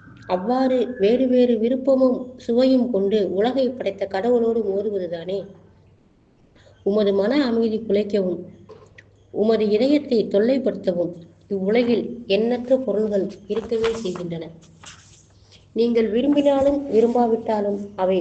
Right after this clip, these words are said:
உங்கள் வாழ்வின் மீது பாய்ந்து அலைக்கழிக்கின்றன. அரசன்,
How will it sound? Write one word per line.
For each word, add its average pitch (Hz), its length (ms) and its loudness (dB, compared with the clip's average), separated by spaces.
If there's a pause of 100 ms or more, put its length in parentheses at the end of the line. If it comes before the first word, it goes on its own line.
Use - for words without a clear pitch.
உங்கள் 196 340 4
வாழ்வின் 233 500 0
மீது 190 220 -2
பாய்ந்து 190 420 0 (100)
அலைக்கழிக்கின்றன. 175 800 -2 (1700)
அரசன், 185 400 0